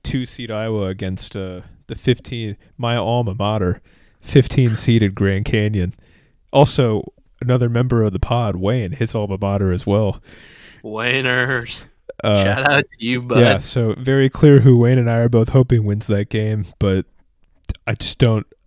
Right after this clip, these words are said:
Speaker 1: I don't think that's gonna happen, even though shout out to Alessandro, our center. Um, best of luck, my man.
Speaker 2: Maybe he listens to the pod.
Speaker 1: I got,
Speaker 2: You
Speaker 1: I
Speaker 2: know.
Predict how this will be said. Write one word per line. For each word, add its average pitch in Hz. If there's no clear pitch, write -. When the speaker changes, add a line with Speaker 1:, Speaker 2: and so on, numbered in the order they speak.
Speaker 1:
I 117
don't 117
think 113
that's -
gonna 92
happen, 92
even 123
though 95
shout 101
out 104
to 95
Alessandro, 98
our 90
center. 95
Um, 90
best 127
of 120
luck, 113
my 82
man. 87
Speaker 2:
Maybe 147
he 147
listens 139
to 131
the 123
pod. 123
Speaker 1:
I 110
got, 110
Speaker 2:
You 78
Speaker 1:
I 110
Speaker 2:
know. 117